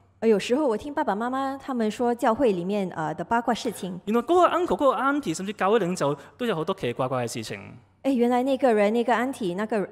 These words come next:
Speaker 1: 那个叔叔，他们都有这些，嗯，见不得光的事情。
Speaker 2: 原來呢個先係真相。
Speaker 1: 原來這才是真相。
Speaker 2: 我哋睇呢個圖畫入邊，你發覺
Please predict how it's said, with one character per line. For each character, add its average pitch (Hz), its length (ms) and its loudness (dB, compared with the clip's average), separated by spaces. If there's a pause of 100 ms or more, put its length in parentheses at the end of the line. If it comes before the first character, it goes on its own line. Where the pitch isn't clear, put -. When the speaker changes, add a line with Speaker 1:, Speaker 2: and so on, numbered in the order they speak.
(160)
Speaker 1:
那 220 80 -6
个 214 120 -4
叔 262 160 -8
叔， 240 140 -4
他 247 140 -2
们 233 180 0
都 240 100 2
有 175 220 2
这 - 160 -4
些， 233 260 0 (100)
嗯， 165 260 -6 (200)
见 285 160 0
不 262 100 2
得 170 100 -2
光 247 260 -4
的 214 60 -2
事 196 160 -6
情。 - 260 -14 (880)
Speaker 2:
原 190 260 0
來 165 340 4 (520)
呢 240 100 0
個 202 60 4
先 143 180 0
係 - 20 -2
真 131 160 -2
相。 110 260 -8 (280)
Speaker 1:
原 220 160 0
來 240 160 2
這 262 280 2
才 180 200 -4
是 190 160 -10
真 196 220 -4
相。 160 220 -4 (4000)
Speaker 2:
我 247 140 0
哋 214 140 -2 (240)
睇 233 320 -2
呢 285 80 2
個 202 80 2
圖 - 160 -6 (120)
畫 117 220 0
入 143 80 -8
邊， 123 100 -6
你 113 100 -6
發 123 160 -4
覺 120 120 -8